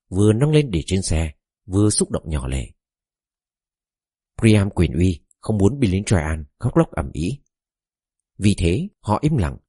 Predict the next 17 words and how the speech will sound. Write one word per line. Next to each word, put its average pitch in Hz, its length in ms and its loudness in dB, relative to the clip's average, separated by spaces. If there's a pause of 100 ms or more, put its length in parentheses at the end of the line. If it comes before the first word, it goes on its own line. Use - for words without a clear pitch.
chất 135 120 -4
xác - 220 -2
chết - 240 0
lên 139 80 0
giàn 90 180 -2
hỏa, 65 340 -8 (500)
lòng 104 240 0
ngậm 95 140 0
ngùi 76 400 -4
thương 82 240 0
tiếc. 92 120 0 (2500)
Sau 117 160 2
khi 107 220 4
nhóm 110 200 0
lửa 107 120 0
hỏa 69 240 -6
thiêu, 87 320 0